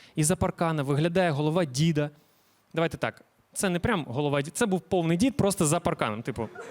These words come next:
Це Виглядає голова діда, і дід нам каже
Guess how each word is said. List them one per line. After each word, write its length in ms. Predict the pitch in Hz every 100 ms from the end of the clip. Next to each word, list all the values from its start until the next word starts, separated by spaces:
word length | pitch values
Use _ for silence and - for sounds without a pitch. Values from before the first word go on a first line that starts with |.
| -
Це 140 | 139 139 - - - - - - - - - - - - - - - - - -
Виглядає 360 | 208 220 220 190
голова 240 | 185 185
діда, 440 | 175 208 214 202 196 -
і 60 | 180
дід 220 | 170 208
нам 160 | 185 170
каже 440 | 170 135 113 92